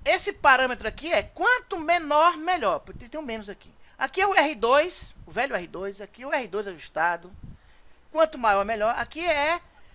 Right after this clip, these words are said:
a média quadrática dos desvios. Quanto melhor, menor.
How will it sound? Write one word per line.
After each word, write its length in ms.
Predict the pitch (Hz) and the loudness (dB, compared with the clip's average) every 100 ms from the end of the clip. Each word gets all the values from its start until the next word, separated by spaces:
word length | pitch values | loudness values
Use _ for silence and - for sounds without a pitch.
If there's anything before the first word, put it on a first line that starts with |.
| - _ - | -20 _ -4
a 120 | 220 | -2
média 640 | 220 247 320 330 339 339 | -2 0 0 0 2 2
quadrática 800 | 330 277 254 196 240 - - 311 311 _ _ - - - | 2 0 0 2 0 0 -10 -14 -14 _ _ -20 -20 -16
dos 180 | 254 | -14
desvios. 600 | 220 214 156 240 302 - - _ _ - - - | -10 -10 -8 -10 -12 -16 -20 _ _ -20 -20 -8
Quanto 240 | 254 254 | -6 -6
melhor, 240 | 202 185 175 | -6 -6 -6
menor. 420 | 165 208 262 | -6 -4 -4